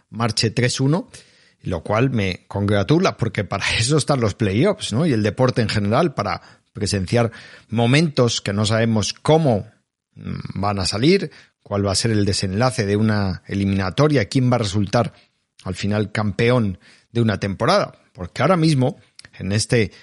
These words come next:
preciso instante, si nos obligan a elegir a un posible campeón, lo tenemos difícil.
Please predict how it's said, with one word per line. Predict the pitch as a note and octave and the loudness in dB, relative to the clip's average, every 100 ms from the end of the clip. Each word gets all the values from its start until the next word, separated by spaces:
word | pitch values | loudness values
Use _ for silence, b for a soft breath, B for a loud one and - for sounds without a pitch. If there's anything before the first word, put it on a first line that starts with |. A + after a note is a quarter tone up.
| B B _ | B B _
preciso | - A2 F#2 C3+ B2 A2+ | -4 -2 0 2 2 2
instante, | G2 - D3 B2 A#2 - | 0 2 0 0 -2 -4
si | - - A#2 F#2+ | -6 -4 -2 -2
nos | F#2+ - | -2 -2
obligan | G#2 A#2+ C3+ C3 | 0 2 4 2
a | A#2 | 2
elegir | A2+ - E3 - - _ _ _ _ _ | 2 2 0 0 -6 _ _ _ _ _
a | - | -8
un | F#2+ G2 | -4 -2
posible | - G#2 - A#2 G#2 G2 G2+ | 0 0 0 0 2 0 0
campeón, | G#2 G2 A2 G#2+ D#3 C#4+ - | -4 -2 -2 0 0 -2 -8
lo | - G2+ G2+ | -6 -2 -2
tenemos | G2 G2 G#2 G2+ F#2 F2 | -2 -2 -2 0 -2 -4
difícil. | F#2 - G#3 - F2+ - | -4 0 0 0 -6 -8